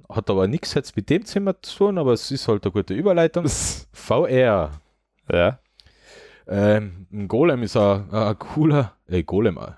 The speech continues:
Speaker 1: go-, auf golem punkt de ist ein, ein cooler Test. Äh, von H P gibt's, äh, so ein, quasi so einen mobilen P C, den man sich, äh, ja,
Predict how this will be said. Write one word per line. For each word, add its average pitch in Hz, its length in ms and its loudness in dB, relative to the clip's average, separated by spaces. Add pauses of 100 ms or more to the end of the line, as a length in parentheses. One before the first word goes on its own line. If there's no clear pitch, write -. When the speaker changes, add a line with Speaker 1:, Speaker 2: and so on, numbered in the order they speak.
Speaker 1:
go-, - 140 -12
auf - 200 -8
golem 196 260 2
punkt 120 100 0
de 131 180 4
ist 107 120 0
ein, 95 160 2
ein 92 220 -6
cooler 120 240 -2
Test. - 280 -2 (540)
Äh, 104 200 2
von 107 240 -4
H 110 140 0
P 135 320 2 (440)
gibt's, - 440 -8
äh, 101 460 4 (220)
so - 200 -10
ein, 98 60 -8
quasi 104 340 -2
so 104 140 0
einen 90 240 -2 (500)
mobilen 104 440 0
P 101 140 -2
C, 151 380 -2 (380)
den 107 100 0
man 104 120 2
sich, 98 560 -6
äh, 92 140 -2
ja, 95 240 0